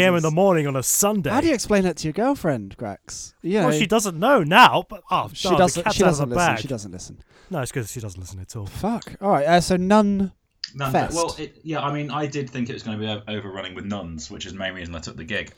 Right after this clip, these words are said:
Speaker 3: Um,
Speaker 2: Did you think it was, like, some sort of S and M get-together?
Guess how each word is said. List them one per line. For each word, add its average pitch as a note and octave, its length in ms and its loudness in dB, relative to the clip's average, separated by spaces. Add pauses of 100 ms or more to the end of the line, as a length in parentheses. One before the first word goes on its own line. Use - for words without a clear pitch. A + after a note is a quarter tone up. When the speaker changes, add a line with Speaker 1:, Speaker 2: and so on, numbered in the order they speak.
(120)
Speaker 3:
Um, F2 340 -10
Speaker 2:
Did - 140 -6
you B3 60 -2
think C#4+ 180 0
it - 40 2
was, A3+ 100 2
like, A3+ 160 0
some G3+ 120 -4
sort F3+ 180 -4
of E3+ 40 -2
S E3 140 -2
and D#3+ 100 -4
M C#3+ 400 -4
get-together? G2+ 500 -8